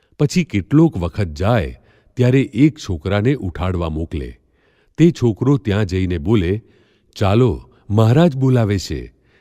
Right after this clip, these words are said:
ત્યારે તે પાણીમાં લાકડાની માફક તરતા હોય તે શબ્દ સાંભળીને તત્કાળ સમાધિમાંથી ઉઠીને ગામમાં શ્રીહરિ પાસે આવે. એમ શ્રીહરિએ નરસિંહ મહેતાને ઘરે રહીને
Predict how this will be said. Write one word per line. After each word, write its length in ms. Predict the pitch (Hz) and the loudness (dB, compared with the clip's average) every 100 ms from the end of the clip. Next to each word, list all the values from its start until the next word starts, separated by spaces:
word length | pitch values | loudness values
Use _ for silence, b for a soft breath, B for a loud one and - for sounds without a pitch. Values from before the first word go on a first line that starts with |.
| _ - | _ -6
ત્યારે 300 | 90 87 82 | -4 -2 -4
તે 260 | - 113 | 0 2
પાણીમાં 720 | 143 - 82 101 117 78 95 - b b | 2 -2 -4 -2 -2 -2 -6 -8 b b
લાકડાની 640 | 92 123 - 123 107 92 | 0 0 0 -2 0 -2
માફક 480 | 80 87 - 87 - | -4 -6 -6 -8 -6
તરતા 300 | 87 85 85 | -8 -6 -6
હોય 400 | 76 120 98 - b b b b | -2 0 -2 -6 b b b b
તે 100 | 170 | 0
શબ્દ 420 | 156 117 110 123 | 2 0 -2 0
સાંભળીને 720 | 156 104 90 92 135 104 90 117 b b b | 0 0 -2 2 2 2 -2 -6 b b b
તત્કાળ 500 | - 139 - 147 147 | -2 -2 0 2 2
સમાધિમાંથી 800 | 151 - 87 101 92 95 87 82 80 | 0 -2 -2 -2 -2 -2 -4 -4 -4
ઉઠીને 640 | 92 - 110 76 87 107 b b b b | -4 -2 -4 -2 -4 -6 b b b b
ગામમાં 580 | 78 87 95 113 135 151 | -6 -2 0 0 2 2
શ્રીહરિ 540 | 135 - 117 85 82 | 0 0 2 2 0
પાસે 380 | 90 78 73 - | -2 -4 -4 -2
આવે. 400 | 104 69 69 62 _ _ _ _ _ _ _ _ - | -2 -2 -12 -14 _ _ _ _ _ _ _ _ 2
એમ 240 | 143 170 | 4 4
શ્રીહરિએ 840 | - 107 135 92 82 110 85 107 b b b b | 0 2 2 4 2 2 2 0 b b b b
નરસિંહ 480 | 110 131 - 175 127 | 2 2 2 0 2
મહેતાને 520 | 87 - 110 120 127 | 0 0 2 4 2
ઘરે 300 | 90 85 101 | 0 0 0
રહીને 480 | 82 110 90 90 | 2 0 0 -2